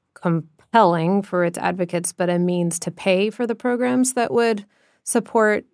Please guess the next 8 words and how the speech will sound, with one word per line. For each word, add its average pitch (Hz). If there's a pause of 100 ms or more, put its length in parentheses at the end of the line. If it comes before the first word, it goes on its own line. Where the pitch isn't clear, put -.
the 196
lower 196
ends 202
of 180
the 202
income 202
distribution. 196
So 175